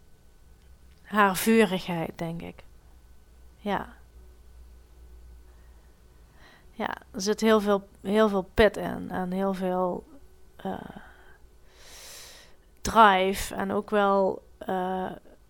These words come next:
ja. Ja, ik, ik denk Nederlandse mensen zo zeggen, want het is wel een, het is wel een karakter. Het is wel iemand die iets wil en die iets te zeggen heeft en die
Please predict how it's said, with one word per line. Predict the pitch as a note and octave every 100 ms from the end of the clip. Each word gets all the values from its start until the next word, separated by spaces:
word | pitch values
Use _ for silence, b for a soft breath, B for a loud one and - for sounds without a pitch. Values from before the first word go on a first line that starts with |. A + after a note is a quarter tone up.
| -
ja. | - G#3 G3 F3+ - - - - - - - - - - - - - - _ - -
Ja, | - G#3 - -
ik, | A3+ A#3 - - - G3+
ik | - B3
denk | A#3 B3
Nederlandse | B3 C#4+ C#4+ C4+ A3
mensen | A#3 - A3
zo | G#3+
zeggen, | G3+ G#3+ G3+
want | G3
het | G3
is |
wel | G#3+ A3 G#3+
een, | G3+ F#3
het | - G3+
is | B3
wel | C4 A#3+
een | A3 G#3+
karakter. | A3 G#3 G#3+ - - - -
Het | -
is | F#3
wel | - G#3+ G3+
iemand | A3 G3+ F3+ E3+ F3+ F3+
die | G3+ G3 F#3+ F#3+ b b b b b b b - - -
iets | G#3+ -
wil | A3+ A#3+ A#3 -
en | G3
die | G3
iets | - -
te |
zeggen | F3+ A3+ A3+ A3
heeft | G#3 G3 G#3 G3 -
en | F3+
die | F3+ F3+ F#3 -